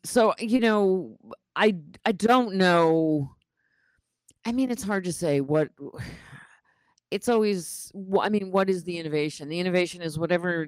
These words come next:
medium, the technology people come up with, creative people will figure out a way to be interesting in it. Is it an N F T? Is it Zoom? Is it live YouTube? There's always people using it, but it's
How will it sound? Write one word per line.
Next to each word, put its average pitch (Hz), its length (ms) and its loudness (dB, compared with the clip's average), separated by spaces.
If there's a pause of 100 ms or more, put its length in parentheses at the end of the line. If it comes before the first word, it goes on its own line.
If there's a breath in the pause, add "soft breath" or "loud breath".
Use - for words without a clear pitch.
(140)
medium, 156 520 -2
the 147 120 2
technology 156 800 -6
people 147 320 -8
come 143 240 -10
up 156 200 -2
with, 131 380 0
creative 147 460 0
people 147 460 0
will 135 540 4 (600)
figure 160 420 6
out 139 140 6
a 147 60 2
way 143 160 4
to 143 80 -2
be 139 440 -4
interesting 139 540 -8
in 98 120 -10
it. 85 180 -10 (100)
Is 147 160 -2
it 139 100 2
an 139 160 -2
N 143 160 -2
F 135 200 -4
T? 156 560 6
Is 127 180 -2
it 131 340 2 (140)
Zoom? 151 760 0
Is 135 280 -6
it 131 220 2 (200)
live 143 280 0
YouTube? 147 840 0 (440 soft breath)
There's 175 200 6
always 185 280 4
people 170 260 0
using 147 380 -2
it, 131 100 -2
but 151 160 2
it's - 320 -2